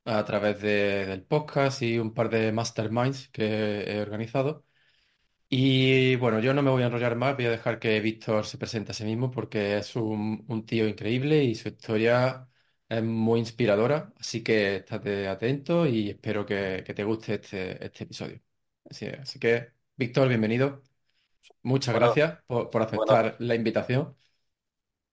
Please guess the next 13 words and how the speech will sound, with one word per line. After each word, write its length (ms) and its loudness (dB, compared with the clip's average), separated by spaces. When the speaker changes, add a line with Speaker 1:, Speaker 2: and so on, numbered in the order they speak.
Speaker 2:
Rafa, 360 6
buenos 260 2
días. 600 4
¿Qué 80 -4
tal? 340 4
Hola 240 0
a 40 -4
todos 220 -4
los 200 -12
oyentes. 440 -2
Pues 160 -8
nada, 200 6
encantado, 500 4